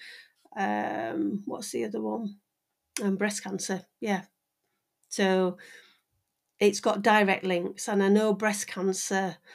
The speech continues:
I've got a lady called Kath who's a, a, a coach who I did my coach training with, and in October it's Breast, um, Cancer Awareness Month, so I will be putting, I,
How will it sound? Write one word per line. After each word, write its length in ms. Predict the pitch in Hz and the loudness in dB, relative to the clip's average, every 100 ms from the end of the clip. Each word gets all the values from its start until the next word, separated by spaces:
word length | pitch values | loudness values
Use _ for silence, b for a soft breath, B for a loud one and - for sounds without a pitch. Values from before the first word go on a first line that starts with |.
| B B - | B B -4
I've 200 | 214 202 | -4 4
got 300 | 240 220 - | 6 6 4
a 120 | 202 | 4
lady 400 | 196 214 208 214 | 4 6 4 2
called 560 | 208 214 185 185 180 - | -2 0 2 2 -2 -8
Kath 460 | - 185 196 202 | -4 -2 -2 -2
who's 260 | 208 202 196 | 2 2 2
a, 220 | 190 196 | 0 0
a, 180 | 208 185 - _ _ _ _ _ | -2 -4 -4 _ _ _ _ _
a 180 | 190 185 | -4 -4
coach 460 | 196 - 226 262 - | -4 4 6 6 2
who 100 | 202 | -2
I 40 | |
did 140 | 190 208 | 0 0
my 80 | 202 | 0
coach 320 | 208 208 - | -2 -4 0
training 320 | 247 240 240 | 4 6 8
with, 240 | 240 214 B B B B - | 6 4 B B B B -2
and 180 | 202 196 | 6 8
in 140 | 190 | 8
October 500 | - - 240 233 208 | 4 2 4 4 4
it's 240 | - 202 - | 2 0 0
Breast, 600 | - 196 196 - - - - | -2 -2 -2 -8 -12 -18 -8
um, 600 | 190 185 190 190 190 - _ - | -4 -2 -2 -2 -4 -6 _ 0
Cancer 360 | 202 202 220 | 2 4 2
Awareness 600 | 202 190 202 202 202 202 | 2 4 4 6 4 4
Month, 300 | 233 240 - - | 2 2 2 -4
so 160 | 220 | 0
I 140 | 196 190 | 2 4
will 260 | 202 208 | 4 4
be 160 | 202 196 | 4 0
putting, 420 | - 214 196 190 | 0 -6 2 2
I, 260 | 190 185 | 4 2